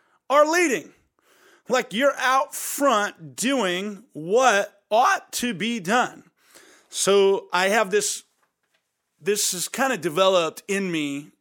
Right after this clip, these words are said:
very strongly from my time as a children's pastor. As a children's pastor, I had this growing children's ministry, and I was continuously bringing in new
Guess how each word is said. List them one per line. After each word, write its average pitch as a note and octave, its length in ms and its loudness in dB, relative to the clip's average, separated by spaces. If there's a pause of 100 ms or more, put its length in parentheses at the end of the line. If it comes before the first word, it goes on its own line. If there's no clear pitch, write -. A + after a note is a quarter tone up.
(100)
very G3+ 320 2
strongly F3+ 600 -2
from D3+ 540 -4
my D#3 180 -2
time F#3+ 420 -4
as D#3 240 -6
a D#3 120 -8
children's D3 360 -8
pastor. - 480 -14 (1040)
As F3 140 -6
a D3+ 40 -14
children's C4+ 360 -2
pastor, F#3 380 -4
I F3 80 0
had F3+ 200 -4 (640)
this D#3+ 420 -4 (100)
growing G#3+ 540 0
children's F#3+ 440 -4
ministry, D#3+ 560 -10 (480)
and E3 140 -2
I F3 60 -4
was E3+ 140 -4
continuously A3 680 -4
bringing G#3 420 -4
in F3 520 -6
new A3+ 500 -6